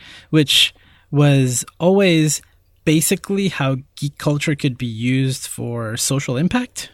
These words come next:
right? For social good. Um, and at the beginning, it wasn't mental health focused at all, even though at the time I was a mental health clinician. I was still more of an engineer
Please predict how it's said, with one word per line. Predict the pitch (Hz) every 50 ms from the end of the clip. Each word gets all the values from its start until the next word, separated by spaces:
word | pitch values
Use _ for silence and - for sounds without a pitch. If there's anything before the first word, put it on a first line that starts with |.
| _ _ -
right? | 143 190 196 - - _
For | - - 123
social | - - 135 139 - 147 135 127 127 123 - - _ _ - 123 120
good. | - 123 135 196 202 240 - _ _ _ - - - - - - - -
Um, | 135 135 127 123 120 117 113 113 110 110 -
and | 143 139 135 131 123 123
at | 139 143 -
the | 135
beginning, | 135 151 262 262 208
it | 156 147 139
wasn't | 131 143 175 165 170 143 139
mental | 147 147 - 135
health | 127 131 -
focused | - 135 127 - 120 - -
at | 127 131
all, | 147 160 147 131 123
even | 131 120 131 123 117
though | 120 120 120 120 117 113 107 107 - - _ _ _ _ - - - _ -
at | - 110 -
the | 113
time | - - 143 131 135 139 135
I | 123 120
was | 117 117 113 113
a | 113
mental | 113 113 113 117 113
health | 110 110 107 - _
clinician. | - - 120 117 135 143 - - 95 - _ _ _ _ - - - - _ -
I | - 120
was | 139 139
still | - - 254 240
more | 185 160 147 147 151
of | 151 135
an | 131 127
engineer | 131 131 120 120 120 117 117 117 127 151 180 196 202 196